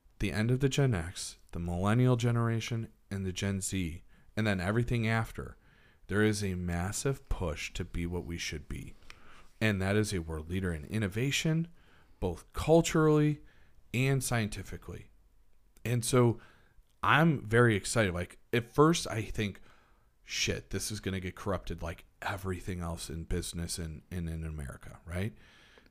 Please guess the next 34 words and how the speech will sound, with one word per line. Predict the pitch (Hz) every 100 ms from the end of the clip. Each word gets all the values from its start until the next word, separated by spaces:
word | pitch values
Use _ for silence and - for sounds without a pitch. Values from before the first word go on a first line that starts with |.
| -
And | - 104
then | 98 95 92 - _ _ - -
I'm | 107
holding | 101 135 135 131
on | 113
hope. | 98 95 - - - - _ -
I'm | 123
holding | 120 147 165
on | 156 110
hope | 117 107
because | 98 - 92 - - - - _ - _
I | -
have | 147
a | 123
lot | 117 107
of |
faith | - 107 95
in | 90 85
our | 90
generation | 85 90 90 87 - 87
and, | 85 -
and | 90 85
the |
younger | 85 92 92
generation | 87 87 82 87 87 - 80
to | - -
do | 113 127 127
the | 85
right | 73 104 107 104 -
thing | - 95 82 -
and | 95 90
not, | 104 127 143 - - - - - _ - -
I | 120 160
think | - 104 82 -